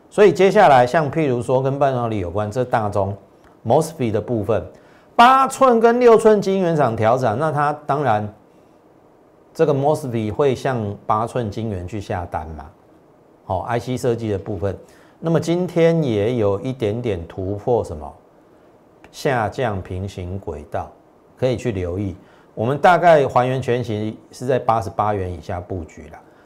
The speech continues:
这边高点我没有出哦，因为我看好它的未来，会不会再次过高，值得你留意，而且也值得，搞不好这是二次布局的机会。好，这是在大宗的部分。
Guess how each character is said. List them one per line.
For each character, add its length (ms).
这 100
边 160
高 160
点 140
我 80
没 100
有 160
出 240
哦， 260
因 100
为 40
我 120
看 180
好 120
它 140
的 80
未 220
来， 180
会 140
不 40
会 140
再 180
次 220
过 200
高， 320
值 180
得 160
你 140
留 260
意， 200
而 100
且 180
也 120
值 260
得， 340
搞 120
不 100
好 100
这 140
是 160
二 200
次 260
布 260
局 180
的 80
机 300
会。 180
好， 140
这 120
是 80
在 140
大 200
宗 160
的 80
部 200
分。 200